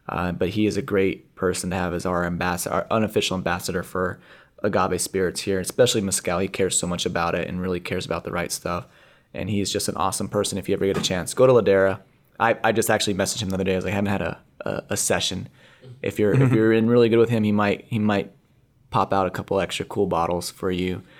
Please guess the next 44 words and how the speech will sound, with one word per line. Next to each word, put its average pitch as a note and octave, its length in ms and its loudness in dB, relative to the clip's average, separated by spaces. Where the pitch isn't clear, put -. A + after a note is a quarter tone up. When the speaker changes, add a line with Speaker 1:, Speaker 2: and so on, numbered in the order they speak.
Speaker 1:
Um, F#2 260 0
but F2 140 0
just A2 200 4
such G#2+ 220 2
a, E2+ 160 0
a G2 80 0
good, G#2 540 2
good D3 200 4
guy, A2+ 500 4
super - 220 -2
knowledgeable F#2 400 0
guy F2 200 0
about - 460 -4
mezcal - 640 -4
and G2+ 120 -4
agave E2+ 360 0
spirits. E2+ 480 -2
And F#2 220 -6
Ladera F2+ 280 2
is F2 100 -4
a F2 40 -4
fantastic F2 580 -6
place. G2+ 200 -2
Now A2+ 180 2
that G#2 80 2
you A#2+ 140 2
know, C3+ 260 4
Micah, G2 380 -2
that F2+ 120 -2
you G2+ 160 0
do A2 320 0
appreciate - 460 -4
mezcal, F#2+ 560 -4
<laughs> D3 280 2
go C#3 120 6
see F3 180 4
Colton. C3 400 2
Colton C#3+ 300 4
will B2+ 120 6
hook B2 180 2
it A#2+ 80 8
up A#2+ 340 6
and, G2 300 0
uh, F#2 200 2